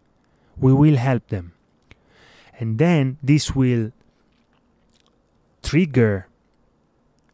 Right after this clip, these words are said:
a mechanism also of thinking. They might do it wrong for a while, but then if you continue to be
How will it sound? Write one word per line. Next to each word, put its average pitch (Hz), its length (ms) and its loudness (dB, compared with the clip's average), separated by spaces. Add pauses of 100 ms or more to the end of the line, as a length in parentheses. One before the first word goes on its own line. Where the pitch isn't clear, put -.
(140)
a 120 100 -4
mechanism 113 920 -4
also 113 600 -6 (220)
of - 120 -8
thinking. 117 760 -4 (920)
They 120 160 0
might 208 500 0 (1300)
do 170 200 2
it 156 160 0
wrong 131 640 2 (140)
for 147 480 -2
a 135 60 4
while, 135 800 0 (880)
but 117 280 -6
then 131 500 2 (240)
if - 180 -2
you 143 80 4
continue 139 880 0
to 135 80 2
be 127 400 2